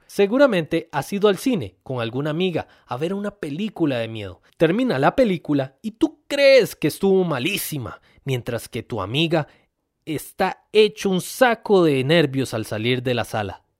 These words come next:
¿Por qué la misma película vista por dos personas causó tanto temor en una e indiferencia en otra? Es porque todas las sensaciones y percepciones que tenemos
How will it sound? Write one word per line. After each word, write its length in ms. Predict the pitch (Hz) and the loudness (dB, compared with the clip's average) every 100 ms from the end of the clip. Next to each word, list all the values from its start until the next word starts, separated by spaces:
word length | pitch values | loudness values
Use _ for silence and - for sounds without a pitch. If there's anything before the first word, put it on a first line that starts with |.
| _ - | _ -2
¿Por 220 | 196 190 | 2 2
qué 340 | - 285 277 - | 2 2 2 -2
la 260 | 175 175 175 | 0 2 4
misma 520 | 226 254 214 190 151 | 2 0 0 -2 -2
película 580 | 151 175 208 - 127 107 | -2 -2 -4 -2 -2 -2
vista 420 | 156 170 - - | -2 -4 -6 -8
por 160 | 113 113 | -8 0
dos 220 | 170 - | 0 0
personas 520 | 208 196 202 127 98 | -4 -2 -2 -2 -6
causó 400 | - 135 123 214 | -6 -6 -2 -4
tanto 400 | 214 240 233 247 | 0 0 0 -4
temor 460 | - 180 196 190 - | -2 -2 0 -2 -4
en 180 | 143 165 | -4 0
una 300 | 202 120 - _ _ _ _ | 0 -2 -8 _ _ _ _
e 100 | - | -4
indiferencia 880 | 160 160 147 - 123 156 156 117 101 | -2 0 -4 -2 -2 -2 -4 -6 -10
en 140 | - 107 | -10 -6
otra? 380 | 127 - 214 - _ _ _ _ _ | -6 -4 -8 -10 _ _ _ _ _
Es 140 | 226 | -12
porque 340 | - 277 226 175 | -4 -4 -4 -10
todas 460 | _ 277 285 294 | _ -6 -2 0
las 140 | 277 - | -2 -2
sensaciones 680 | 175 - 113 - 190 135 - | -4 -4 -6 0 2 0 -6
y 60 | |
percepciones 760 | 123 117 - 117 - 185 156 - | -8 -8 -6 -8 0 0 0 -4
que 100 | 120 | -10
tenemos 480 | - 127 151 120 | -6 -4 -4 -6